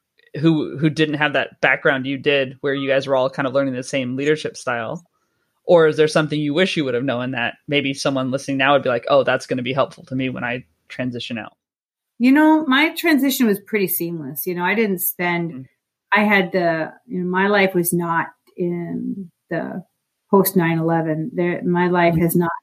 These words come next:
Speaker 2: been, um, about conflict in the Middle East,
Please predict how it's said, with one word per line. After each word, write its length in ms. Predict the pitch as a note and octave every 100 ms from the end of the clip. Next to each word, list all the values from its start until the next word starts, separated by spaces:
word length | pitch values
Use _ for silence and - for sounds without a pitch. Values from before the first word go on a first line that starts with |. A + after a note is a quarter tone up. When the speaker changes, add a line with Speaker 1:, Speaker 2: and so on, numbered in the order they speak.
| -
Speaker 2:
been, 400 | E3+ E3 E3 E3 -
um, 520 | F3 E3+ E3 D#3+ F3 - _ _ _ _ _ - - _ _ _ _ _ _ _ _ _ _ _ _
about 520 | F3+ F3+ F3 - - E3 F3 _ _ -
conflict 800 | F3 E3 - E3+ - - - - -
in 100 | F3+
the 60 |
Middle 240 | F3 F3 F3
East, 420 | E3 E3 - -